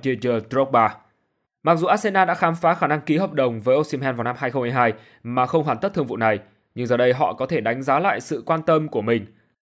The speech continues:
Hơn nữa, câu lạc bộ Thành London đang để ngỏ các lựa chọn bằng cách xem xét những cầu thủ như Ivan Toney của Brentford làm lựa chọn thay thế. Ivan Toney gần đây đã trở lại sau án treo giò vì vi phạm cá cược. Anh đã đảm bảo việc ở lại Brentford bằng cách ký hợp đồng mới.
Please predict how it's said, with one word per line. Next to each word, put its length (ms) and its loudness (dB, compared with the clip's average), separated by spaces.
Hơn 80 0
nữa, 240 2
câu 80 4
lạc 60 4
bộ 120 0
Thành 140 -6
London 340 4
đang 160 2
để 140 2
ngỏ 220 0
các 140 0
lựa 140 0
chọn 260 0
bằng 140 -2
cách 160 -2
xem 180 -6
xét 240 0
những 160 -8
cầu 100 0
thủ 320 -2
như 100 -2
Ivan 280 2
Toney 360 -4
của 200 -2
Brentford 360 2
làm 180 -2
lựa 160 0
chọn 180 -6
thay 120 -4
thế. 280 2
Ivan 260 0
Toney 240 -2
gần 180 2
đây 220 4
đã 200 2
trở 180 -4
lại 260 -2
sau 160 -2
án 120 -2
treo 200 -2
giò 300 4
vì 160 0
vi 140 0
phạm 220 -4
cá 140 -4
cược. 220 4
Anh 180 0
đã 140 2
đảm 220 2
bảo 220 0
việc 160 -2
ở 140 -4
lại 220 -2
Brentford 380 0
bằng 200 -2
cách 160 -4
ký 100 -2
hợp 120 -2
đồng 160 -2
mới. 300 0